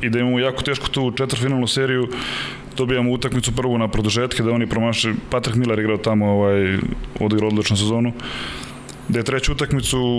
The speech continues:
na dva nula za nas, oni imaju sedamnaest razlike u, u drugoj četvrtini, mi dobijamo i to je tri, znači tu, pa onda Žalgiris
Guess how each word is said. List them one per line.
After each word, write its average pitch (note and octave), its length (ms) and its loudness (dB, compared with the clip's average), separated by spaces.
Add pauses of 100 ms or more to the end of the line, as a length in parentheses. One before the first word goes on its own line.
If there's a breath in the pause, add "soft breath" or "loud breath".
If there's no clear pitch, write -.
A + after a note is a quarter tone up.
na A#2 100 4
dva C3 220 0
nula C3+ 200 0
za A#2+ 120 2
nas, B2+ 520 0 (140)
oni C3+ 180 0
imaju C3 180 2
sedamnaest B2+ 420 0
razlike B2 420 2
u, A#2+ 420 2
u A#2 120 2
drugoj A#2+ 280 2
četvrtini, A#2+ 500 0
mi A#2+ 100 4
dobijamo A#2 420 2
i A2 40 0
to A#2+ 80 0
je A2+ 100 0
tri, A#2+ 140 -2
znači A2+ 220 0
tu, C#3 280 0 (480 loud breath)
pa B2+ 80 -2
onda B2+ 140 2
Žalgiris C3 640 0